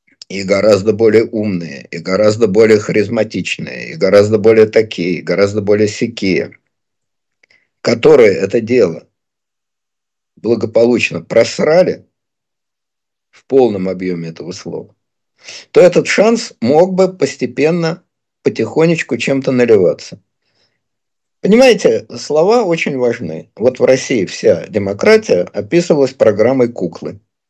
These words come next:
Очень удачное найденное слово. Вот программа куклы хорошая, там, смешная,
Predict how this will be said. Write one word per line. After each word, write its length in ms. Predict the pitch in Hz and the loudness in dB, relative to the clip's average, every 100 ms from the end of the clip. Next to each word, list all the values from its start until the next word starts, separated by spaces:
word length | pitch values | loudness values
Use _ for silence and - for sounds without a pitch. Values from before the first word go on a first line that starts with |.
| _ _ _ _ _ _ _ | _ _ _ _ _ _ _
Очень 380 | - 175 - 135 | 2 2 2 -4
удачное 600 | - 101 110 123 - 113 | -6 0 2 2 -2 -4
найденное 480 | 98 101 104 95 90 | -2 -2 -2 -2 -4
слово. 440 | 92 - - 104 104 _ _ _ _ _ _ _ | -6 -12 -16 -18 -20 _ _ _ _ _ _ _
Вот 200 | 120 - | -4 0
программа 500 | - 131 151 160 151 | 2 4 4 4 2
куклы 600 | - 247 - 101 82 95 _ _ _ _ _ _ _ _ _ _ _ _ _ _ _ _ _ _ _ _ _ _ _ _ - | 2 0 2 0 -4 -6 _ _ _ _ _ _ _ _ _ _ _ _ _ _ _ _ _ _ _ _ _ _ _ _ 0
хорошая, 640 | 160 135 165 160 143 123 | 2 4 2 2 2 2
там, 480 | 123 107 98 101 - _ _ _ _ _ - 95 | 2 -4 -4 -10 -18 _ _ _ _ _ -12 -6
смешная, 1040 | - 170 - - 120 139 139 117 107 107 | 0 2 2 0 2 4 2 2 -2 -8